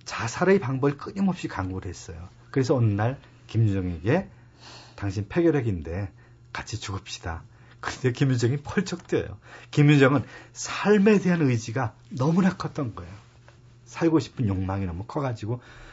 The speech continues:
죽기 열흘 전에도 그 안회남이라는 휘문고부 친구에게 편지를 씁니다. "영어로 된 그 추리소설을 하나 보내라.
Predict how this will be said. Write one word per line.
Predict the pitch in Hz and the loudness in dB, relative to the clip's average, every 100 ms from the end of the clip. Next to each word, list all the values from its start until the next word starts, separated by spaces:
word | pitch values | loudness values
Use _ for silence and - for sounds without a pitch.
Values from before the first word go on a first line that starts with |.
| - - | -20 -18
죽기 | - 147 - 170 | -6 -4 4 6
열흘 | 110 120 | 8 6
전에도 | 113 107 98 90 82 135 202 - - - | 4 2 0 0 4 4 2 -14 -20 -20
그 | - 90 85 - | -12 -8 -8 -6
안회남이라는 | - 107 123 127 117 104 98 90 117 | 2 4 4 4 4 2 0 0 0
휘문고부 | 131 185 175 131 107 | 0 2 2 0 -4
친구에게 | - 117 95 92 | -4 -6 -4 -8
편지를 | - 175 170 143 | -4 -2 -2 -4
씁니다. | - 110 78 92 - - _ - - - _ _ - | -8 -12 -12 -16 -20 -20 _ -20 -20 -20 _ _ 0
"영어로 | 117 127 139 139 120 | 2 6 6 6 6
된 | 123 151 175 - _ - - | 4 2 -2 -12 _ -20 -14
그 | 90 82 78 | -8 -8 -10
추리소설을 | - 208 214 190 - 117 87 - 113 123 | -8 -2 2 2 2 -2 -2 -12 -6 -4
하나 | 98 101 - - - | -4 -6 -8 -20 -20
보내라. | - 113 113 107 | -2 4 4 2